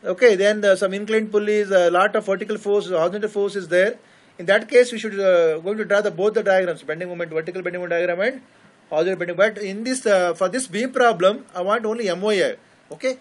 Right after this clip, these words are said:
then the, refer the one more table here, the second table. See here, I want S F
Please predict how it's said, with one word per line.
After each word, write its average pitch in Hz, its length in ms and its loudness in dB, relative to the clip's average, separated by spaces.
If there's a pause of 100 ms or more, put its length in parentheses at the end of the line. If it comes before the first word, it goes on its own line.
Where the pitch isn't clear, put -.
(260)
then 196 200 -10
the, 180 340 -6
refer 180 280 -2
the 240 100 -2
one 208 120 -4
more 277 140 2
table 247 300 2
here, 180 320 0 (600)
the 156 100 -16
second 233 360 -8
table. 214 420 -4 (1080)
See - 220 -4
here, 190 120 2
I 180 60 -4
want 247 280 0
S 208 300 0
F 277 180 4